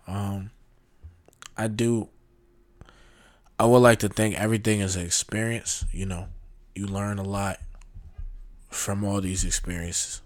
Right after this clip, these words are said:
with women. I'm not gonna say or say I'm gonna fall in love with every bitch, 'cause that is a no-no. But females who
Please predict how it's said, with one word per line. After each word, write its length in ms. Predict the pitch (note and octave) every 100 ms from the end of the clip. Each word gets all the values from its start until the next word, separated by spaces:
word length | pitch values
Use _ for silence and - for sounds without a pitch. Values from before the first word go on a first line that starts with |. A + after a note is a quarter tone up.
| - -
with 120 | F2
women. 360 | E2+ F2+ E2+ - - - - - - -
I'm 60 | F#2
not 120 | G2+
gonna 120 | G2
say 180 | - G#2
or 80 | G2
say 120 | -
I'm 60 | G2
gonna 100 | F#2+
fall 220 | - G#2
in 80 | G2
love 160 | F#2+
with 80 | G2+
every 180 | G2 G2
bitch, 380 | A2 C3 - - - -
'cause 320 | - C2 F2
that 180 | F2+ F2
is 140 | E2
a 60 | C#2
no-no. 500 | E2+ A3 D2+ - - _ - - - - - _ -
But 380 | E3 A#2+ - - - - _ _ - - -
females 500 | - C#3+ D3 C#3 B2+
who 420 | C3 B2+ A#2 A2+